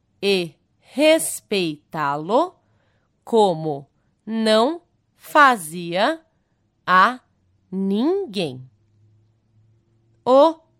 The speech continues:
prestígio e a consideração de que Jerônimo gozava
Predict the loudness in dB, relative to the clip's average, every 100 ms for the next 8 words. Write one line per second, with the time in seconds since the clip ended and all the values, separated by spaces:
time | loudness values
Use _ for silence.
0 | _ -6 -2 -2 -4 -14 -10 -2 -2 -2
1 | -6 -10 -10 -12 -16 _ _ _ _ _
2 | _ -2 0 0 -4 _ _ 2 2 0
3 | -8 _ _ _ _ 0 2 4 2 -6
4 | -8 -6 -6 -8 -6 -4 -2 -2 0 0
5 | -4 -8 -4 -2 -4 -8 _ _ _ _
6 | _ _ _ 0 2 2 -4 -8 -6 -6
7 | -10 _ _ _ _ -10 -2 2 2 2
8 | 2 0 0 -4 -6 -8 -10 -12 -16 _
9 | _ _ _ -12 -2 0 0 -6 -2 2
10 | 2 0 -8 -12 -12